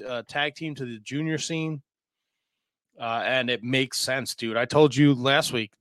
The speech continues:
Dan Maloney is a menace. He is a fucking menace.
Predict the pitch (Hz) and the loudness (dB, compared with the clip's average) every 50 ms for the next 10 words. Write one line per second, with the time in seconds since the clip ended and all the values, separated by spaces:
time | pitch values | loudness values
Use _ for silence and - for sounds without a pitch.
0 | _ - 127 123 127 135 135 139 135 135 131 131 127 123 123 120 - 120 107 110 | _ -4 -2 0 0 0 -2 -2 -2 -4 -4 -4 -4 -4 -4 -4 -6 -6 -8 -6
1 | 113 117 117 113 110 101 - - - - - - _ _ _ _ _ _ - 131 | -4 -2 -2 -2 -4 -6 -6 -6 -6 -6 -8 -10 _ _ _ _ _ _ -6 -4
2 | 127 113 117 104 - - - - - 135 131 - - 143 131 127 123 123 117 110 | -4 -4 -4 -8 -12 -14 -12 -2 0 0 0 0 -4 -8 -6 -4 -2 0 0 0
3 | 110 107 110 - - - - | -2 -4 -4 -4 -4 -4 -4